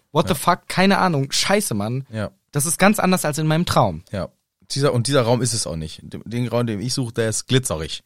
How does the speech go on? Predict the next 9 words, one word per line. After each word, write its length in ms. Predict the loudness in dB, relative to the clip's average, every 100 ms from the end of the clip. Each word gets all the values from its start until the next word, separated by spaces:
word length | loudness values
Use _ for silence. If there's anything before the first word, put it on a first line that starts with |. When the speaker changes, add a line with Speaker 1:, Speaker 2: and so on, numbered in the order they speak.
| -4
Speaker 1:
Genau. 280 | -2 -2 -4 _ _ _ -12
Speaker 2:
Also 200 | -8 -8
der 440 | 2 4 4 0 -2
nicht. 380 | 2 2 0 -6
Wir 140 | -6
gehen 180 | -4 -4
wieder 220 | -2 -4
raus. 540 | -4 -2 -2 -2 -4 -8 _ _ _ _
Und 480 | 0 2 0 -4